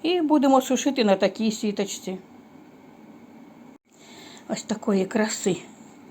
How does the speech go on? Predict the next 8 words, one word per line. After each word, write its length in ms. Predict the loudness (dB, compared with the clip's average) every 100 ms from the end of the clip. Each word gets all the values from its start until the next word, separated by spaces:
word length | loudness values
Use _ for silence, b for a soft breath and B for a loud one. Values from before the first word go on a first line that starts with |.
| B B B B B B
Вийшло 500 | -4 -2 0 0 0 0
аж 200 | -2 -2
цілих 540 | 0 0 0 -4 -12 -18 -20 -20 -20 -20 B B B B B B
два 240 | -4 -2
отаких 440 | -2 -4 -6 -8 -6
піддончика. 880 | -6 -4 -2 -2 0 -4 0 0 0 -6 -20 -20 -20 -20 -20 -20 -20 B B B B -4
І 240 | 0 0 -2 -14
ставимо. 640 | -2 2 2 2 -4 -4